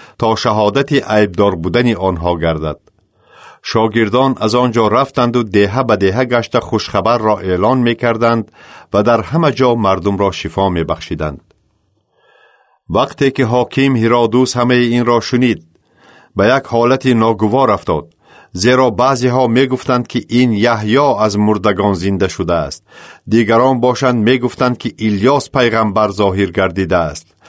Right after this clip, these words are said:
و بعضی دیگران می گفتند که یکی از پیغمبران دوره های قدیم زنده شده است. ولی هیرودوس گفت: «آخر من سر یحیی را از تنش جدا کردم،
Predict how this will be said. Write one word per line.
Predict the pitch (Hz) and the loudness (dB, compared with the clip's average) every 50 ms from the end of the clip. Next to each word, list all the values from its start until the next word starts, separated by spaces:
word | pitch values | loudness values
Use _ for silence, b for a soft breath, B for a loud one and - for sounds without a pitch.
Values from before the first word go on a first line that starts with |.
| B B B B B B - | B B B B B B -2
و | 104 107 | -2 0
بعضی | 104 127 127 127 117 127 135 131 127 | 2 2 0 2 2 2 2 2 2
دیگران | 113 107 113 107 101 113 113 123 127 123 | 2 0 -2 0 2 2 2 2 2 2
می | 110 101 117 139 127 | 2 2 2 0 0
گفتند | 127 117 - - 127 120 113 | -2 -4 -2 -2 -2 -2 -2
که | - 127 | -2 0
یکی | 110 113 123 127 - 143 131 | 0 2 0 0 0 0 0
از | 120 - 117 113 - - | 0 0 -4 -6 -4 -2
پیغمبران | 120 113 110 104 113 113 107 95 104 107 120 127 127 123 123 | 0 0 0 2 0 -2 0 0 0 0 2 2 2 0 0
دوره | 113 104 110 113 110 110 110 | 0 2 2 2 2 2 0
های | 101 113 123 123 120 117 | 0 0 0 0 0 -2
قدیم | - - - 117 101 120 143 151 127 | -4 -6 -6 -4 -2 0 0 0 0
زنده | 98 104 110 101 90 95 95 | 0 0 -2 -2 0 -2 -2
شده | 85 - 98 92 95 | -2 -2 0 2 2
است. | 90 85 80 80 - - B B B B B B B B | 2 2 0 -4 -8 -16 B B B B B B B B
ولی | - 85 104 120 127 123 120 | -2 0 2 4 4 2 2
هیرودوس | 104 104 110 110 110 110 104 110 123 113 - | 2 2 2 2 2 2 2 0 0 -2 0
گفت: | - 120 113 - - - - _ _ B B B B B B B B B - | 0 0 0 0 -6 -14 -20 _ _ B B B B B B B B B -6
«آخر | - 98 110 117 - - - 123 131 135 | -2 0 0 0 0 -2 -2 0 2 2
من | 123 117 110 101 107 120 127 131 127 123 | 2 2 0 0 0 2 2 2 0 0
سر | 117 - - 127 127 127 | -2 -2 -2 0 2 2
یحیی | 127 117 107 110 113 107 104 110 110 120 | 2 2 2 2 0 0 0 0 2 2
را | 123 127 123 123 123 117 | 2 2 2 2 0 0
از | 107 117 110 - | 0 -2 -4 -4
تنش | - 127 120 123 120 113 | -4 -2 0 0 -2 -2
جدا | 101 104 107 107 127 131 | -2 -2 0 2 2 2
کردم، | 123 - 120 107 95 92 92 82 78 67 | 0 0 -2 -2 -2 -2 -2 -4 -4 -8